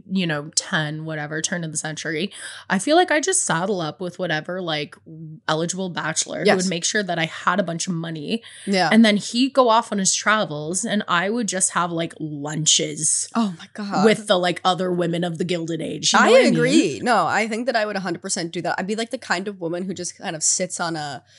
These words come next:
Speaker 2: on, like, a chaise lounge.
Speaker 1: Yes.
Speaker 2: That's not how you say it.
Speaker 1: <laughs> Chaise lounge.
Speaker 2: <laughs> And just,
Speaker 1: Or
Speaker 2: like,
Speaker 1: chaise
Speaker 2: reads a
Speaker 1: lounge.
Speaker 2: book.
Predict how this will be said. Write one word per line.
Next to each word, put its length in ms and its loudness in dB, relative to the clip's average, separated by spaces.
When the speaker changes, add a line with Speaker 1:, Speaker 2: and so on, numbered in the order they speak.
Speaker 2:
on, 160 4
like, 140 0
a 60 -10
chaise 440 0
lounge. 680 -2
Speaker 1:
Yes. 400 -2
Speaker 2:
That's 240 2
not 200 0
how 80 -4
you 140 -6
say 280 0
it. 340 0
Speaker 1:
<laughs> 280 4
Chaise 300 4
lounge. 240 0
Speaker 2:
<laughs> 520 4
And 160 8
just, 160 4
Speaker 1:
Or 20 4
Speaker 2:
like, 80 4
Speaker 1:
chaise 200 4
Speaker 2:
reads 300 2
a 60 2
Speaker 1:
lounge. 100 -2
Speaker 2:
book. 460 -2